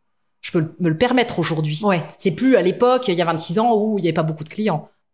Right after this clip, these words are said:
Speaker 1: Il y a, il y a parfois, par exemple,
Speaker 2: Ou
Speaker 1: une
Speaker 2: des
Speaker 1: dame
Speaker 2: affaires parfois que vous voulez pas défendre
Speaker 1: Oui.
Speaker 2: parce que
Speaker 1: Euh, bah, par exemple, une mère qui viendrait, qui dirait, mon mari m'a trompée.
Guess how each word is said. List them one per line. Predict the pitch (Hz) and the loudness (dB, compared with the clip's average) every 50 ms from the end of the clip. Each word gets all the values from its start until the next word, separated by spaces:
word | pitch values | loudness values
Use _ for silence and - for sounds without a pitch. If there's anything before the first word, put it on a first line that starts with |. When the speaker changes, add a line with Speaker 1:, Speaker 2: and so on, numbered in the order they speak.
| _ _ _ _ _ - | _ _ _ _ _ -20
Speaker 1:
Il | - - - 107 - 196 | -18 -16 -14 -8 -2 0
y | 208 | 0
a, | - | 0
il | 208 196 | 2 0
y | 196 | 0
a | - | 0
parfois, | - 262 - - 277 277 | 0 0 2 2 2 2
par | 262 185 | 2 2
exemple, | 185 175 233 240 240 - - - _ _ _ _ _ | 2 2 0 0 -2 -4 -14 -20 _ _ _ _ _
Speaker 2:
Ou | 185 185 202 | -4 -2 0
Speaker 1:
une | 220 190 | 2 2
Speaker 2:
des | 196 | 4
Speaker 1:
dame | - 220 226 247 | 4 4 2 2
Speaker 2:
affaires | 269 302 330 330 - - | 2 0 0 0 0 -2
parfois | - - - - 196 185 | -4 -2 -2 -2 -4 -2
que | 180 | -4
vous | 180 180 | -6 -8
voulez | 175 175 175 170 | -6 -4 -4 -2
pas | - 208 196 | -2 -2 0
défendre | 190 190 185 185 - 220 226 240 | 0 0 -2 -2 -2 -2 0 2
Speaker 1:
Oui. | 359 | 0
Speaker 2:
parce | 233 - - - | 0 -2 -4 -4
que | 208 190 190 190 - _ _ - - - _ - - | -6 -6 -6 -8 -14 _ _ -20 -20 -18 _ -2 0
Speaker 1:
Euh, | 226 | 2
bah, | 214 233 226 220 | 2 4 2 4
par | 226 208 | 2 0
exemple, | 202 185 220 277 320 - - 247 214 208 214 226 | 2 2 2 2 2 2 2 2 2 2 2 2
une | 226 226 | 2 2
mère | 233 254 262 254 | 4 2 2 0
qui | - - 214 | -2 -4 -4
viendrait, | 180 190 190 190 185 208 254 302 339 330 | 0 0 0 2 2 2 2 2 2 0
qui | - - 196 | -4 -6 -4
dirait, | 175 202 202 233 262 294 294 | -2 0 2 4 4 4 4
mon | 247 214 185 | 4 2 2
mari | 180 165 190 196 | 2 2 2 2
m'a | 180 143 | 0 0
trompée. | - - 156 156 294 370 | 0 -2 -2 0 0 -2